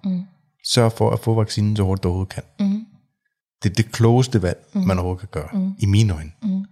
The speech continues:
Speaker 2: Øh, moderne lægevidenskab har reddet flere mennesker end noget som helst andet, øh,
Speaker 1: Ja.
Speaker 2: nogensinde har
Speaker 1: Ja.
Speaker 2: gjort. Øh,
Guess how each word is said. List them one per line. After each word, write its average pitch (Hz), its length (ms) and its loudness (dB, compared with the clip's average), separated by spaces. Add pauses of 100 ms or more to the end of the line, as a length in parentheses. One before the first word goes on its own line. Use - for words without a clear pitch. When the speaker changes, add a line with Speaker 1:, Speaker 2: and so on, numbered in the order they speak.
(760)
Speaker 2:
Øh, 101 100 2
moderne 104 540 2
lægevidenskab 110 640 2
har - 180 -4
reddet 95 180 0
flere 113 160 2
mennesker 107 340 2
end 104 120 2
noget 107 220 4
som 101 100 -2
helst 101 220 0
andet, 104 280 2 (440)
øh, 95 360 0
Speaker 1:
Ja. 190 220 2 (300)
Speaker 2:
nogensinde 107 500 4
har 104 140 -8
Speaker 1:
Ja. 117 120 4
Speaker 2:
gjort. - 200 0 (640)
Øh, 98 480 2